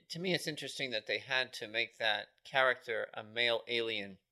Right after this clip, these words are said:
to make it work, versus the just leaving her, right? Uh, and let's take,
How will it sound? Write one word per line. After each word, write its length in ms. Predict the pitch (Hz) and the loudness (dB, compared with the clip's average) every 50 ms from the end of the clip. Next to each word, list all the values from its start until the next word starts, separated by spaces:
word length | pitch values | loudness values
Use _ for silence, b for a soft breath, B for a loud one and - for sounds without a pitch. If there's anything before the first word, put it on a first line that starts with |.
| - | -20
to 80 | - 110 | -16 -6
make 220 | 107 104 101 - | -4 -4 -4 -4
it 180 | 107 - - - | -6 -8 0 2
work, 320 | 131 123 113 104 - - - b b b b b b b b _ | 4 4 4 2 -2 -10 -20 b b b b b b b b _
versus 380 | - 123 117 - - 117 104 - | 0 0 0 0 -4 -6 -4 -2
the 180 | 117 107 107 104 98 | 0 0 0 2 2
just 220 | 120 123 117 - | 0 0 0 0
leaving 340 | 117 117 131 139 123 131 120 | 0 2 2 4 4 2 2
her, 320 | 113 117 107 101 98 - - | 2 2 2 2 0 -2 0
right? 260 | 117 110 107 110 110 B B B B B - | 2 4 4 4 2 B B B B B 2
Uh, 80 | 143 - - | 4 4 4
and 120 | 156 151 147 | 4 4 4
let's 180 | 139 135 - | 2 2 2
take, 220 | - 147 131 123 | 2 2 2 2